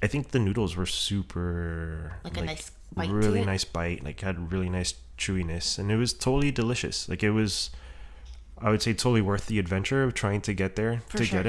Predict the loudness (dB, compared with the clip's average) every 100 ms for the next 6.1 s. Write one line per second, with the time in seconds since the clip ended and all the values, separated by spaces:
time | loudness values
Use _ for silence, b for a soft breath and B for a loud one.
0 | 0 -2 -14 -16 -14 -6 -4 -4 -8 -8
1 | -8 -2 0 0 2 4 6 6 6 6
2 | 2 0 2 2 2 0 0 -2 -2 -2
3 | -2 0 0 2 2 2 2 0 -2 -2
4 | 0 0 -2 -2 0 2 0 0 0 0
5 | 0 0 -4 -2 -2 -4 -4 -2 0 0